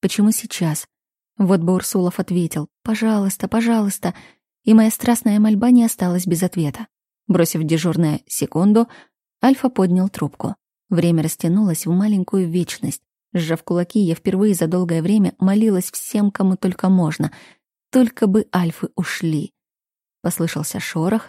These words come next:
неразборчивое бормотание, и наступила тишина. Неужели? Поколебавшись, я все же рискнула высунуться из своего укрытия. Вроде бы пусто. Ох, мне срочно надо обратно в кабину.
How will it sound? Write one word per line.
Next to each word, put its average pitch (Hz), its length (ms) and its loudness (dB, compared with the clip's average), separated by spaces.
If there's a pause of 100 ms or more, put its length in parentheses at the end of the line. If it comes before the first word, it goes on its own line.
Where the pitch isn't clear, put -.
неразборчивое 160 680 -2
бормотание, 165 720 0 (420)
и 208 100 2
наступила 226 580 2
тишина. 180 600 0 (540)
Неужели? 180 640 0 (760)
Поколебавшись, 151 880 -4 (140)
я - 80 -4
все - 160 -8
же 170 160 -4
рискнула 202 480 2
высунуться 175 520 -2
из 165 100 -4
своего 185 340 0
укрытия. 185 540 -2 (560)
Вроде 170 320 -4
бы 240 100 0
пусто. 151 540 -2 (500)
Ох, 180 280 0
мне 196 200 2
срочно 196 460 0
надо 190 260 2
обратно 180 340 0
в - 60 -10
кабину. 185 520 -2